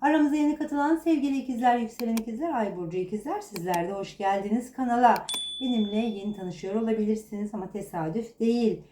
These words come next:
Verdiğim güncel ve ileriki zamanlı bilgiler ışığında hayatınızın nasıl şifalandığını daha iyi anlamak istiyorsanız kanalımdaki videoları güneş, yükselen ve ay burcunuza göre haftada iki defa izlemeyi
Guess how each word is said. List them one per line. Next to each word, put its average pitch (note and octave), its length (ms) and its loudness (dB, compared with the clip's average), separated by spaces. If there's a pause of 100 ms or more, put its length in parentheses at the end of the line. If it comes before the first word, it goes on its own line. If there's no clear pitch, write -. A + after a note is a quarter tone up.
(1000)
Verdiğim C#4 680 4
güncel B3+ 480 4
ve C#4+ 60 2
ileriki C4 420 0
zamanlı A#3+ 440 2
bilgiler A3+ 340 2
ışığında G#3 460 -2
hayatınızın G#3 880 2 (420)
nasıl A#3+ 320 -2
şifalandığını F#3+ 1040 -2
daha G#3+ 240 0
iyi F#3+ 160 0
anlamak G3 360 -2
istiyorsanız G3+ 760 -4 (300)
kanalımdaki A3+ 600 4
videoları A3 520 2
güneş, A#3+ 460 0
yükselen A#3 520 0
ve G#3 60 0
ay A3+ 260 4
burcunuza G3 400 0
göre F3 180 -2
haftada G3+ 340 -2
iki A3+ 260 0
defa A3 280 0
izlemeyi G3+ 720 0